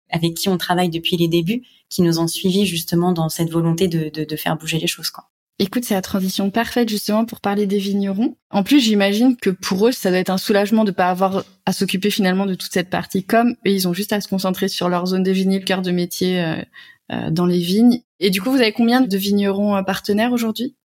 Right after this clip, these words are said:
Speaker 1: Alors là, actuellement, on a une vingtaine de vignerons partenaires avec qui on travaille, qui sont sur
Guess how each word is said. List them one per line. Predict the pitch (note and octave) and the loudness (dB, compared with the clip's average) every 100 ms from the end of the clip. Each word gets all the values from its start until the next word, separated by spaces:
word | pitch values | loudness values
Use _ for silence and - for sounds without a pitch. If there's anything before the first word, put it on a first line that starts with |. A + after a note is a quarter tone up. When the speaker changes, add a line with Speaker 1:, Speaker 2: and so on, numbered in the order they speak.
| _ _ | _ _
Speaker 1:
Alors | G#3 G3+ A3 | 0 2 4
là, | |
actuellement, | D4 D4 A3 A3 | 2 2 2 4
on | B3+ | 4
a | |
une | F#3 | 2
vingtaine | E3+ G3+ A#3+ B3+ | 2 2 4 2
de | |
vignerons | A#3 G#3 G#3 G3 F#3 | 2 0 0 0 0
partenaires | F3+ F3 E3 F#3 - _ _ | -2 0 0 0 -6 _ _
avec | - E3+ E3+ | -4 -2 -2
qui | - | -4
on | |
travaille, | E3+ - D#3+ E3 A3+ - _ | -2 0 0 0 -2 -8 _
qui | - | -6
sont | F3 G3+ G#3 | -2 0 -2
sur | - E3+ | -2 -4